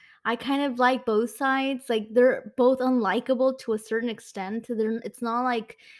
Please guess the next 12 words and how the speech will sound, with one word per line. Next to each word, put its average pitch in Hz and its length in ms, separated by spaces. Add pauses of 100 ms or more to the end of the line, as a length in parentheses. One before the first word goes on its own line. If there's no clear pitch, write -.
(180)
Game 233 200
of 226 140
Thrones 214 460
where 208 160
it's 202 240
like 208 220
the 220 60
House 202 380
Stark, 185 580
where 202 280
they're 202 240
so 214 380